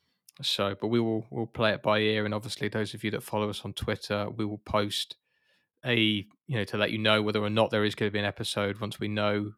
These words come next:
what's happening with the league. So we'll keep you informed. But as I said, we've got lots of cool stuff planned for January and February. We've got a few interviews. Um, we've got some kind of special things that we wanna look into, which is great. So if this, and this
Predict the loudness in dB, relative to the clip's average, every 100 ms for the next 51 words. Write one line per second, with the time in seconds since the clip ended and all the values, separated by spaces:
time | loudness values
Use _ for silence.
0 | -10 -10 -6 -6 -6 -10 -8 -6 -4 -8
1 | -8 -10 -8 -10 -14 _ _ _ -16 -16
2 | -12 -12 -10 -6 -6 -2 -2 0 0 0
3 | 0 2 4 2 2 -4 -4 -4 -2 -4
4 | 0 -2 -2 -4 -4 -4 -12 -20 -20 -2
5 | 0 2 -2 0 0 2 2 2 2 0
6 | 0 0 2 0 0 4 4 4 2 -2
7 | -6 -12 _ _ _ -10 -6 -4 -6 -8
8 | -10 -16 _ _ _ _ _ _ -20 -12
9 | -8 -8 -10 -8 -8 -6 -6 -6 -8 -4
10 | -4 -4 -6 -6 -4 -4 -6 -6 -8 -6
11 | -8 -10 -12 -14 -12 -12 -6 -4 -4 -8
12 | _ _ _ _ _ _ _ _ 2 4
13 | 4 2 2 0 -2 -8 _ _ -2 -2
14 | -2 -4 -4 -4